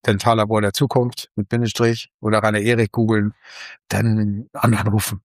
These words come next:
Und dann machen wir ein Gespräch. Und dann werden wir sehen, ob ich dem helfen kann. Ob der helfen kann, tue ich ja, habe ich ja auch gesagt,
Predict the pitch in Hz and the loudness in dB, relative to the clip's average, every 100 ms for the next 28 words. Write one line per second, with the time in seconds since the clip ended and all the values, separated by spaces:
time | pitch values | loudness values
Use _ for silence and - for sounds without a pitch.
0 | _ _ _ _ - 101 113 113 117 110 | _ _ _ _ -6 -2 0 0 0 0
1 | 104 - 101 - - _ 143 113 113 117 | -2 -6 -10 -10 -18 _ -4 0 2 2
2 | 120 110 120 127 135 135 - - - _ | 2 2 2 2 0 -4 -12 -20 -20 _
3 | - 117 107 - 110 107 113 - 104 165 | -2 0 -2 0 0 2 0 -2 -2 2
4 | 214 214 - - - 107 110 _ _ _ | 2 0 -2 -6 -2 -4 -4 _ _ _
5 | - - 123 113 120 113 143 175 - 151 | -4 -2 0 0 0 0 2 2 4 2
6 | 123 - 104 - 104 120 151 180 | 2 0 -2 -4 -2 0 -2 -4